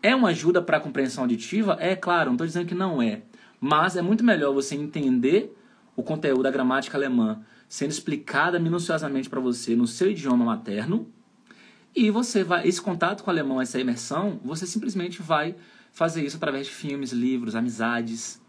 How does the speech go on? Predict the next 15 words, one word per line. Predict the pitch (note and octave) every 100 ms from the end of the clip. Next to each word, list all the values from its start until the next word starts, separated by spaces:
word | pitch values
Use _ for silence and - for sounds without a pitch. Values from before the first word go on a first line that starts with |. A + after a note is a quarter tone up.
| _ _
podcasts | G#2+ A2 - A2 A#2
e | A2
assim | -
por | A2 A2+
diante, | C#3+ G#2+ - - -
beleza? | G2 C#3 G#3+ - - _ _ _ _ _ _ _ _ _ - -
Mas | B2 C3
voltando | C#3+ F3+ D3 C3
aqui, | A2+ - F#3+
o |
pessoal | F3 C#3 D#3
já | D#3+
respondeu | F3 F3 G3
aí, | G3+
ó. | C3+